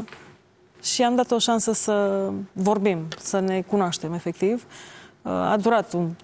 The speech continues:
ceva până am ajuns să ne întâlnim față în față, dar, uh, faptul că i-am dat o șansă să vorbim, uh, pentru mine a, a fost un semn, pentru că nu, nu vorbeam cu, nu știu, toată lumea cu care mă intersectam acolo, în spațiul ăsta virtual,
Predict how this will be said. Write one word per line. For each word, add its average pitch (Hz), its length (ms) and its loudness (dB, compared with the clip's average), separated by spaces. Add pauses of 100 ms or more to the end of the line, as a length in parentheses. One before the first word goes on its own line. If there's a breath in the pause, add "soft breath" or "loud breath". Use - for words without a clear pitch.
ceva 165 340 2
până 170 220 -4
am 165 80 -2
ajuns 170 240 0
să 180 80 -2
ne 170 60 0
întâlnim 175 300 0
față 170 240 -4
în 185 60 -2
față, 247 300 0
dar, 226 260 2
uh, 220 500 0 (1400)
faptul 214 300 -2
că 220 80 0
i-am 202 160 4
dat 208 260 -2
o 208 80 4
șansă 208 300 0
să 202 120 0
vorbim, 185 460 0 (420)
uh, - 440 -14 (220)
pentru 220 260 2
mine 233 160 2
a, 220 100 4 (180)
a 170 100 2
fost 214 220 -4
un 214 80 2
semn, 175 420 -2
pentru 180 200 -4
că 185 100 -2
nu, 175 340 0 (200)
nu 180 160 2
vorbeam 165 500 0
cu, 156 340 -4 (120)
nu 165 140 -6
știu, 147 300 -6
toată 160 260 0
lumea 156 220 0
cu 151 60 -8
care 151 240 0 (220)
mă 170 140 -2
intersectam 160 500 -4
acolo, - 380 -6 (400 loud breath)
în - 80 -6
spațiul 160 340 -2
ăsta 160 140 -2
virtual, 156 520 -6